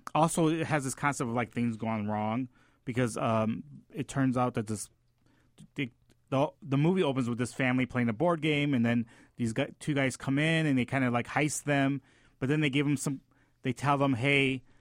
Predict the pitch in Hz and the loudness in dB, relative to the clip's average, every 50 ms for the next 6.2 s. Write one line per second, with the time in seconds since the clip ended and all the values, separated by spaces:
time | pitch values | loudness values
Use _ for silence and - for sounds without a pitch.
0 | _ _ _ _ _ - 139 139 147 151 139 - - 131 143 139 135 123 127 - | _ _ _ _ _ -2 0 2 2 2 0 -2 -2 2 2 2 2 2 -2 -6
1 | - - 147 147 135 117 - 143 131 - - 135 135 131 127 127 127 - - 123 | -4 -2 0 0 0 0 0 -2 0 0 0 2 2 2 0 -2 -4 -2 0 2
2 | 123 123 123 127 123 - - - - 135 131 127 120 110 101 107 131 170 180 170 | 2 4 2 2 0 -2 -8 -8 -4 -2 0 0 0 -2 -2 -2 0 0 0 2
3 | 165 170 170 165 147 131 120 110 117 120 117 131 131 135 - - 139 131 135 123 | 0 0 0 0 0 0 0 0 -2 -2 0 0 -2 -2 -4 -4 -2 -2 -2 -2
4 | 117 117 113 107 - - 123 117 110 98 - - 131 135 135 131 139 139 139 143 | -2 -2 -2 -4 -4 -4 -4 -2 -2 -4 -2 0 0 2 2 2 0 -2 -2 -4
5 | - _ _ _ _ _ _ - - _ _ _ - 131 120 - - 143 131 127 | -8 _ _ _ _ _ _ -20 -20 _ _ _ -4 -4 -4 0 2 2 4 4
6 | 120 120 123 | 2 0 -2